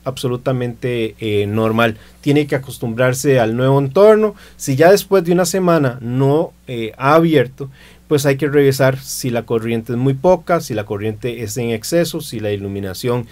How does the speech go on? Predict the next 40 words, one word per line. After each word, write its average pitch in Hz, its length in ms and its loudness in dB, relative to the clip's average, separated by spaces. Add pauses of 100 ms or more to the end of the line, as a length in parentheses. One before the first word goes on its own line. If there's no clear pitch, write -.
(180)
es 123 140 0
muy 147 180 4
fuerte 151 520 0
o 113 280 0
es 131 80 0
muy 151 160 0
débil, 160 340 4 (140)
o 135 100 -6
por 139 200 -2
el 165 120 0
contrario, 175 540 0 (320)
tenga 143 400 2
alguna 135 460 2
peste, 135 600 0
alguna 123 440 -2
plaga 131 360 -2 (320)
que 113 140 -2
le, 104 300 -2
que - 100 -10
le 104 80 -2
esté 107 720 -2
afectando. 92 640 -10 (500)
No 131 160 2
sé 151 180 2
si 135 420 -2
Gerardo 135 640 2
y, 107 60 0 (100)
y 113 220 -2
Dago, 131 220 2
ustedes 135 280 -2
con 123 340 -4
su - 120 -14
experiencia 117 520 -6
puedan 135 240 -2
complementar 123 540 -4
un 135 120 -2
poquito 135 320 -8
este, 131 380 -4
este 123 200 -10
tema. 165 320 -2